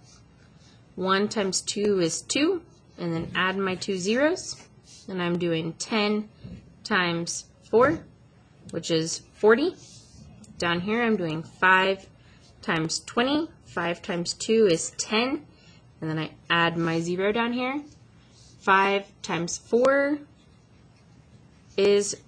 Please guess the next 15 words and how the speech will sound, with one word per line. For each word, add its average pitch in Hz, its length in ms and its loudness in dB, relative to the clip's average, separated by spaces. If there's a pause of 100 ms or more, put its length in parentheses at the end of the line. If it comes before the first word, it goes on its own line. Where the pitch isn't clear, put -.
twenty. 165 380 -2 (680)
Now 170 120 -4
I'm 190 140 0
gonna 202 240 -2
add 180 160 2
all 151 140 0
these. 151 260 -10
So - 180 -8
we 165 100 -6
have 151 440 -10
two 190 240 -2
hundred, 269 560 0 (1000)
check, - 440 -4 (720)
plus 170 280 -2
forty, 247 600 2